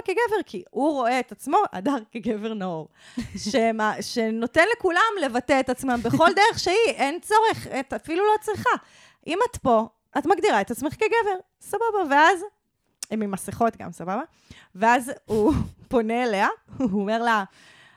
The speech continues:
Speaker 1: "אתה רוצה שאני אשים לך את המעיל פה?"
Speaker 2: אוי,
Speaker 1: זהו.
Speaker 2: מעולה.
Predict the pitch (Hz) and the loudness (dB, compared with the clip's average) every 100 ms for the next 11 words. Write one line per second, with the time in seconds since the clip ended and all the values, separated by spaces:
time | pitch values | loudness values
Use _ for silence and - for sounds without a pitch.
0 | _ - - 214 190 185 175 185 220 247 | _ -10 -6 -4 -2 -2 -2 -4 -4 -4
1 | 220 185 175 - 214 214 196 196 180 170 | -4 -4 -6 -4 -2 -2 -2 -2 -2 -4
2 | - 202 175 226 330 403 - - - - | -6 -6 -2 0 6 4 4 -6 -16 -20
3 | - - _ _ - _ - 240 269 269 | -20 -20 _ _ -20 _ -6 2 4 6
4 | 269 277 359 370 415 | 6 4 2 2 2